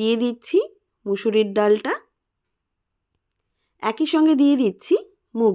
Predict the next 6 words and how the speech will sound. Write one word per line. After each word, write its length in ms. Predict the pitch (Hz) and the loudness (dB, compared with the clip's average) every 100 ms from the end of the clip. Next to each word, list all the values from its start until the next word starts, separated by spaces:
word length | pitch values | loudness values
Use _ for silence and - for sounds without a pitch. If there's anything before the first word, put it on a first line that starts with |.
| 165 | -2
ডাল। 160 | 151 143 - _ _ _ _ _ _ _ _ _ _ _ _ _ _ _ _ _ _ _ _ | -10 -10 -18 _ _ _ _ _ _ _ _ _ _ _ _ _ _ _ _ _ _ _ _
এবারে 300 | - 262 311 294 | -6 -2 0 0
ডালটা 380 | 269 233 254 247 605 - 196 | 2 0 0 -4 -4 -8 -6
আমি 160 | 208 208 202 | -2 -2 0
জল 200 | 214 202 226 | 2 2 0
দিয়ে 160 | 240 | 0